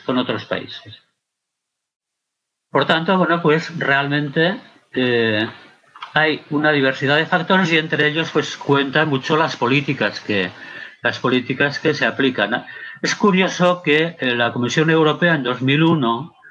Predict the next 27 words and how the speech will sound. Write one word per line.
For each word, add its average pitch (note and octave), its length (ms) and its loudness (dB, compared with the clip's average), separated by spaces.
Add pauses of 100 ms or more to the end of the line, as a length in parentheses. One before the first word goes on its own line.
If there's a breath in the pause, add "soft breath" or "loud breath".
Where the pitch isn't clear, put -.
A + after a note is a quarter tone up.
(320 loud breath)
señalaba C3 960 0
que C#3 120 0
las B2+ 200 0
razones F3 540 0
de F3 60 0
mayor C3+ 420 0
peso G#2 560 -6
en C3 120 0
la B2+ 120 2
carencia C#3+ 560 0
de C3+ 100 0
una D#3+ 200 2
línea D3 600 0 (180)
I D#3 200 4
S D3+ 260 -2
D B2 200 2
N G2+ 340 -4 (400 loud breath)
en C3+ 120 2
la B2+ 120 4
Unión D#3+ 380 2
Europea D#3+ 840 2
eran, C3 440 0 (140)
por D#3 160 2
este F#3+ 300 0
orden, C#3+ 460 -2 (520 soft breath)
la D3 140 2
ignorancia C#3 880 0